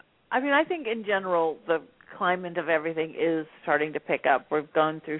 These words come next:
shift, and it is. But I'm also getting that there's, there's,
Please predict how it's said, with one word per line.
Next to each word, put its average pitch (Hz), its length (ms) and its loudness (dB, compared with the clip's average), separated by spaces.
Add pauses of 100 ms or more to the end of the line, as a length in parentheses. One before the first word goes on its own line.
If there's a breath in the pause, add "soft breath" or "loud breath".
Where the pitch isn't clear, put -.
shift, - 260 0
and 156 140 2
it 151 180 -2
is. 147 320 6 (520 loud breath)
But 180 120 6
I'm 196 220 6
also 220 260 0
getting 196 340 -2
that 160 260 -6
there's, 160 240 0 (880)
there's, 180 180 -8